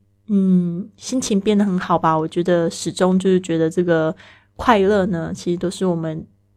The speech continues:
这一生都想要一起，一直感受到的。那我们今天的感恩格言其实就说得很好，就说 "If you want to find happiness, find gratitude.If you want to find..."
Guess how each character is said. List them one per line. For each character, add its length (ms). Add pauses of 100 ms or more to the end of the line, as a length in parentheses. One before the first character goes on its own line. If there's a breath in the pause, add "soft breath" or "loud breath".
(100)
这 120
一 80
生 280
都 100
想 180
要 140
一 160
起， 460
一 100
直 260
感 240
受 220
到 240
的。 140
那 260 (300 loud breath)
我 80
们 80
今 160
天 120
的 80
感 200
恩 80
格 120
言 220
其 160
实 140
就 80
说 260
得 80
很 180
好， 300
就 100
说 360 (580 soft breath)
"If 240
you 100
want 340
to 40
find 380
happiness, 800 (380)
find 360
gratitude.If 1700
you 140
want 320
to 80
find..." 520